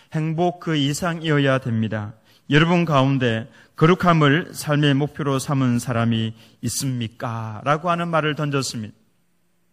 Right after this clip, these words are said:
저는 어릴 때 선생-, 학교 선생님에게서 왜 공부해야 되는가의 목적에 대해서,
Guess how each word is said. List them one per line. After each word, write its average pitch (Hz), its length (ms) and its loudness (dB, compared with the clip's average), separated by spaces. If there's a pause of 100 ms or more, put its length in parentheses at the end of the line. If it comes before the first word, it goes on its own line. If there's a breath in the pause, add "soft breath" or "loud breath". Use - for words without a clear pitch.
(720)
저는 190 280 0
어릴 165 280 2
때 127 400 0 (160)
선생-, 175 320 -8
학교 170 260 -2
선생님에게서 151 1160 -4 (380)
왜 160 240 8
공부해야 170 640 0
되는가의 131 640 -2
목적에 196 500 -4
대해서, 123 640 -2